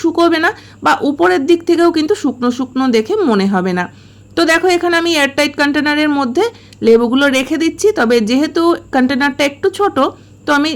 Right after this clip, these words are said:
দুটো কন্টেনারে ভাগ করে রাখছি। বড় হলে কিন্তু তোমরা একটার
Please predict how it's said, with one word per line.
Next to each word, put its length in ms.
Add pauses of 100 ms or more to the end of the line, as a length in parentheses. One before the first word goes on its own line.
(200)
দুটো 260
কন্টেনারে 440 (140)
ভাগ 140 (140)
করে 240
রাখছি। 300 (440)
বড় 280
হলে 220
কিন্তু 260
তোমরা 180 (140)
একটার 300